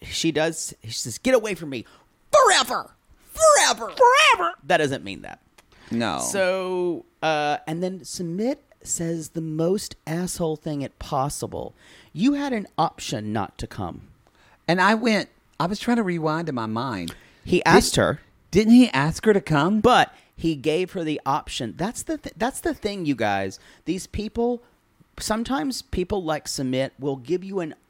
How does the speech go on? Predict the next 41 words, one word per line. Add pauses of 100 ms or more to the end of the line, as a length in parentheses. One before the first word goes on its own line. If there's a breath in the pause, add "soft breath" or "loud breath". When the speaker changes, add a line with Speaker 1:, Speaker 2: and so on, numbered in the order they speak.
(140)
Speaker 1:
option (120)
Speaker 2:
But
if
Speaker 1:
and
Speaker 2:
you,
Speaker 1:
let
Speaker 2:
ugh.
Speaker 1:
you
choose
it.
And
then
when
you
get
upset
about
what (140)
happens, (200 soft breath)
they'll
blame
you. (100)
Speaker 2:
Bilal
does
the
same
thing. (640)
That's
Speaker 1:
Yes.
Speaker 2:
it.
It's
this
idea.
So
you
really
don't
have
an
option.
Speaker 1:
No,